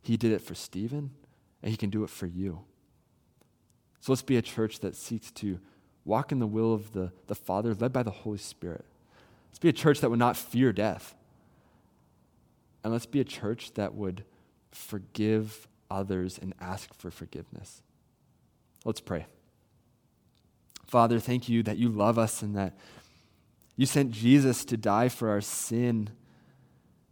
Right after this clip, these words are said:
Lord, I thank you that you've given us the gift of the Holy Spirit to encourage us, to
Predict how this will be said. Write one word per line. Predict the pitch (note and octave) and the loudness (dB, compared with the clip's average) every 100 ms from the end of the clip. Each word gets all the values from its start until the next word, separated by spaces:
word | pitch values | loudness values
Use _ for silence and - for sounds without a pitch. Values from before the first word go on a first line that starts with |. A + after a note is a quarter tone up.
| _ _ _ _ _ _ - | _ _ _ _ _ _ 0
Lord, | B2 C3 B2 | 6 8 8
I | A#2 | 4
thank | - A#2+ B2+ C3 C3+ | 2 0 0 0 2
you | B2 | 2
that | A2+ | 2
you've | A#2 A2 | 0 -2
given | B2 A#2 | -2 -2
us | A2 | -2
the | A#2 | -4
gift | G#2 B2 - | 0 0 0
of | A2+ | -2
the | G#2+ | -2
Holy | - B2+ B2 A#2+ | -4 -2 0 -2
Spirit | - - - A2 A2+ A2+ - | -4 -10 -6 0 2 2 0
to | A2 | -6
encourage | G2+ - - A2+ A2+ A2 | -6 -8 -6 0 0 0
us, | G#2 - | -4 -6
to | - G#2+ G#2 | -10 -6 -6